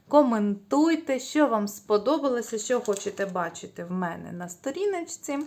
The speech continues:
А, буде багато новорічної краси. Вишиваю новорічні іграшки взимку, влітку. Тому миру нам, перемоги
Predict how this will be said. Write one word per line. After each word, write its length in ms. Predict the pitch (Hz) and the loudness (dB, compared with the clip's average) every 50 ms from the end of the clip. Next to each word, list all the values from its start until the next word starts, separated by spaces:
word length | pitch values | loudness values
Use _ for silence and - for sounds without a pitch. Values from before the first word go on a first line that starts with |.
| - - - - - - - - 269 262 247 - - _ | -10 -14 -20 -20 -20 -20 -20 -20 -20 -18 -18 -20 -20 _
А, 540 | - - 190 196 196 196 196 190 185 180 - - - _ _ - | -10 -6 -4 -4 -4 -4 -4 -6 -6 -8 -10 -12 -16 _ _ -14
буде 320 | 202 185 233 240 208 208 | -6 -4 0 4 4 4
багато 460 | 196 220 220 202 226 214 214 - 196 | 4 4 2 2 2 0 0 -2 -4
новорічної 760 | 185 196 196 190 214 214 208 202 202 - - - 196 180 180 | -4 -4 0 2 2 2 2 -2 -4 -8 -10 -8 -6 -6 -6
краси. 600 | 180 - - 190 185 185 - - - 254 285 349 392 381 - _ _ _ _ _ _ _ _ _ _ _ - - - - | -8 -8 -6 -6 -6 -6 -8 -6 -4 -4 -2 -2 -4 -8 -12 _ _ _ _ _ _ _ _ _ _ _ -20 -20 -6 -2
Вишиваю 540 | 226 220 214 - - 233 208 220 220 208 202 | -2 -2 0 -2 -2 0 2 4 4 4 2
новорічні 640 | 196 196 185 190 190 196 185 - - 208 196 190 185 | 0 -2 -4 -4 -6 -6 -6 -6 -8 -8 -8 -6 -6
іграшки 440 | 180 180 180 180 - - - 196 | -6 -6 -6 -8 -10 -8 -8 -8
взимку, 520 | 185 185 - 190 180 175 175 - - 190 185 | -8 -6 -6 -8 -8 -8 -8 -10 -10 -8 -6
влітку. 500 | 196 214 302 392 - - - 320 320 - - - - - 269 - - - - | -4 -2 -2 -2 -2 -4 -6 -8 -8 -8 -10 -14 -12 -12 -12 -12 -14 -18 -10
Тому 480 | - 233 214 208 208 220 247 294 339 320 - - _ _ _ _ | -6 -2 0 0 0 0 0 0 -2 -4 -8 -16 _ _ _ _
миру 420 | - 208 208 220 247 311 339 359 339 | -2 0 0 2 2 2 2 2 2
нам, 320 | 311 302 294 302 320 320 - - - - - - - - - | 2 2 2 2 -2 -4 -8 -14 -18 -18 -18 -18 -20 -6 0
перемоги 800 | - 240 208 202 202 196 196 190 190 190 190 196 196 214 240 | 2 4 4 4 2 2 0 -2 -2 -2 -2 -4 -4 -4 -6